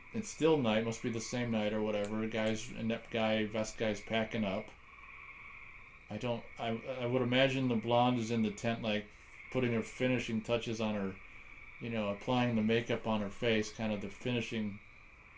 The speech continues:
touches on her, you know, transition from virginal, quote unquote, boring. Okay, here she comes. Boring girlfriend to sex kitten.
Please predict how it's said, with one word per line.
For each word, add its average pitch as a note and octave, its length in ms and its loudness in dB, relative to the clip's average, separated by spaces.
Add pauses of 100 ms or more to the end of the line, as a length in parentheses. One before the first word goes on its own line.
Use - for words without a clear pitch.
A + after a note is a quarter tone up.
(1500)
touches A#2 380 0
on A2 160 2
her, G2+ 200 0 (520)
you B2 140 -2
know, G#2 340 0 (220)
transition A#2 720 2
from G#2 360 -2
virginal, A2 600 0 (100)
quote A#2+ 160 -2
unquote, A2+ 420 -2
boring. A2+ 540 0
Okay, A2+ 280 0
here A2+ 140 -2
she A2+ 140 -4
comes. G2+ 460 -4 (1080)
Boring C3 320 4
girlfriend A2+ 600 2
to G2+ 440 0
sex - 420 -4
kitten. A2 500 -2